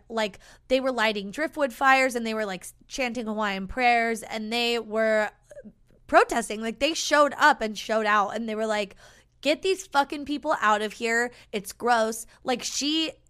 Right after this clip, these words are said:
is rude, but also it's a cult. We don't want them here. Like, this is messy." And so, um,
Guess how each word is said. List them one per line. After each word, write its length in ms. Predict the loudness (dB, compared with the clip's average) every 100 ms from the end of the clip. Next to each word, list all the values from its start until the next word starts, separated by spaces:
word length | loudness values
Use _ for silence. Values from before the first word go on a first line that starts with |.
| -4
is 200 | -4 -2
rude, 320 | -4 -2 -2
but 140 | -2
also 340 | 0 0 -2 -4
it's 140 | -4
a 60 | -8
cult. 400 | -2 0 0 -4
We 100 | -6
don't 240 | -4 -4
want 200 | -4 -6
them 140 | -8 -8
here. 340 | -6 -6 -6
Like, 360 | -6 -8 -8 -8
this 180 | -8
is 140 | -8 -6
messy." 540 | -6 -6 -6 -6 -8 -10 -20 -20 -16 -6
And 300 | -4 -4 -4
so, 540 | 0 2 2 2 0
um, 480 | -2 0 0 -4 -6